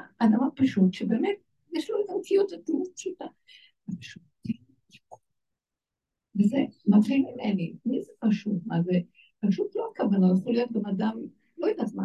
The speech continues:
פשוט הכוונה, התפיסה שלו, לא מאמינה למה שקורה פה, הוא הולך פשוט, אני רואה את זה, אני יודע שיש השם בבריאה, זה לא יכול להיות שזה ימשיך להיות ככה, זה לא יכול להיות מה שקורה פה, שאנחנו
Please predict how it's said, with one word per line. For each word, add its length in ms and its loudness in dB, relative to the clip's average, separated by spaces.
פשוט 360 -4
הכוונה, 340 -4
התפיסה 540 -8
שלו, 440 -2
לא 300 8
מאמינה 400 2
למה 240 0
שקורה 520 -2
פה, 100 -10
הוא 100 2
הולך 220 0
פשוט, 400 -2
אני 160 2
רואה 160 0
את 60 -2
זה, 100 -2
אני 200 12
יודע 340 10
שיש 280 0
השם 240 0
בבריאה, 320 4
זה 120 2
לא 120 4
יכול 240 -4
להיות 240 -2
שזה 240 -10
ימשיך 380 -6
להיות 240 0
ככה, 240 -10
זה 160 10
לא 120 4
יכול 260 0
להיות 220 -2
מה 140 4
שקורה 500 4
פה, 160 -2
שאנחנו 260 4